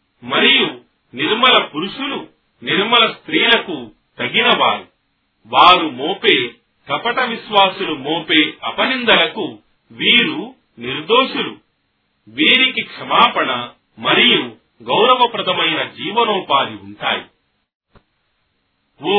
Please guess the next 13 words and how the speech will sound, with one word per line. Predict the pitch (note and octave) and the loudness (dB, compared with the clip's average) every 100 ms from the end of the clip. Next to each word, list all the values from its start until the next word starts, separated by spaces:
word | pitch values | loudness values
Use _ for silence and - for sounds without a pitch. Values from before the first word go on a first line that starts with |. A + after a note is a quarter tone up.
| F3 | 0
విశ్వాసులారా, | A#2+ - D#3+ G3+ G#3+ G#3+ C3 G#2 G2+ E3 B3 _ _ _ _ | -4 -8 0 2 2 -2 -2 -2 -6 -8 -10 _ _ _ _
మీ | A#2 E3 A3 | -4 0 2
ఇండ్లు | F3+ E3 B3 | 2 -2 -4
తప్ప | A3 F3 - F3+ C#3 A#2+ - _ _ A#2+ | -2 -2 0 0 2 0 -8 _ _ -12
ఇతరుల | C#3+ A3+ B3+ C4+ B3+ | -6 -2 0 2 2
ఇండ్లలోనికి | D#3 F3+ F#3 D#3+ D3+ D3 - A3+ C#4+ _ _ _ G#2+ | 2 2 2 2 0 -4 -4 -6 -8 _ _ _ -8
వారి | A#2 D3+ F#3+ F#3 B2+ | 4 6 6 4 0
అనుమతి | D#3+ A3 B3+ B3 | -4 -2 -2 0
లేకుండా | F#3+ E3 C#3+ C3+ B2 A#2 A2+ - _ _ A2 | 0 0 -2 -8 -4 -2 -4 -10 _ _ -4
మరియు | B2+ D#3+ B3 F3+ B2 - _ _ _ A#2+ | 0 2 2 0 -2 -10 _ _ _ 2
ఆ | D3 F#3 C#3+ | 6 6 6
ఇంటి | D3+ F#3+ B3+ | -2 -4 -4
వారికి | G#3 F3+ E3+ E3 G3+ C#3 | 4 4 4 0 -2 -2